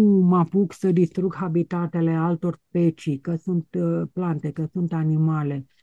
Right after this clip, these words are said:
în primul rând îmi creez mie condiții de a exista în viitor.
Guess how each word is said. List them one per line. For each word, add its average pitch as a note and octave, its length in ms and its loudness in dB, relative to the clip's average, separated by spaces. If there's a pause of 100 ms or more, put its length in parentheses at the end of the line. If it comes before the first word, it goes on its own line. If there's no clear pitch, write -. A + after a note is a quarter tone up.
(320)
în E3+ 140 -2
primul F3 340 2
rând E3 220 2
îmi D#3 220 2
creez D#3 340 2
mie C3+ 640 2
condiții C#3+ 460 -2
de C#3+ 80 -2
a C#3+ 80 0
exista C3+ 380 -4
în B2+ 100 -4
viitor. B2+ 500 -4